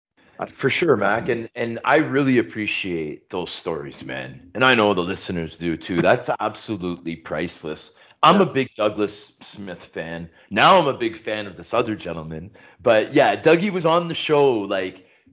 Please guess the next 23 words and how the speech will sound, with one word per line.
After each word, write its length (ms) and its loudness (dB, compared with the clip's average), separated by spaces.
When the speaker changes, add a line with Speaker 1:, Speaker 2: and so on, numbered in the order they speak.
Speaker 2:
a 40 -10
couple, 260 0
a 20 -4
few 220 -6
months 260 2
back, 400 0
man, 440 -4
and 200 2
he 320 -10
told 480 2
me 360 -8
about 400 4
this 220 -2
job 400 2
that 100 0
he 120 -2
had 200 -2
with 140 -8
Providence. 720 -2
Speaker 1:
Yeah. 120 -2
Speaker 2:
So 160 -2
that's 260 2
why 460 0